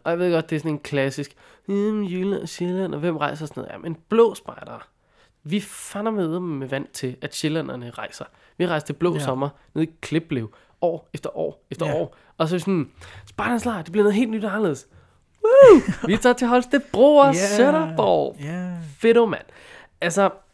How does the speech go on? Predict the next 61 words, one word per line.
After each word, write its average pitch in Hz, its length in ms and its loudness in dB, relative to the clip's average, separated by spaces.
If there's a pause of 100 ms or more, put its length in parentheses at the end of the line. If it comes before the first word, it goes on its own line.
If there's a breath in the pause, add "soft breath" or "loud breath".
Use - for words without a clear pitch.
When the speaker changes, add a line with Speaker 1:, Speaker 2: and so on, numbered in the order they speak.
(320)
Speaker 2:
En 175 120 -8
hurtig 170 200 0
kommentar 156 260 -8
her. 151 160 -8
Der 151 160 -12
kan 147 140 -16
være 156 140 -8 (100)
et 190 120 -8 (100)
tusind 170 360 -14
og - 100 -16
to - 220 -12
personer 160 480 -16
i 139 300 -10
Imperial, 135 500 -12 (140)
som 143 200 -16
er, 131 180 -12 (260)
øh, 117 60 -14
Speaker 1:
Bum. 220 140 -2
Speaker 2:
den 175 80 -14
største 143 340 -12
biograf 127 300 -14
i 123 40 -16
Skandinavien. 220 340 -16
Speaker 1:
Det 214 80 4
er 185 40 6
perfekt. 127 320 -10
Speaker 2:
Så - 60 -20 (260 soft breath)
Speaker 1:
Det 170 60 2
er - 20 6
Speaker 2:
der 190 80 4
kan - 20 0
de 190 40 2
Speaker 1:
rigtig 185 120 2
Speaker 2:
alle 165 80 -2
sammen 165 220 -8
være, 165 120 -8
og 147 140 -8
så 160 120 -8 (340)
dem, 175 120 -8
der 170 100 -6
vil 160 200 -4
med, 165 300 -2
uden 165 260 -6
at 147 180 -10
rigtig 147 260 -8
være 135 120 -6
med, 135 240 -6 (420)
de 165 60 -10
må 151 100 -10
så 139 100 -12
lige 139 260 -10
bare 131 220 -8
vente 131 200 -8
Speaker 1:
Men 208 100 -4
det 247 80 -2
gør 220 80 0
Speaker 2:
udenfor. 196 80 0
Speaker 1:
vi 180 60 -2
jo 165 80 -2
allerede 160 280 -2
nu. 208 160 -2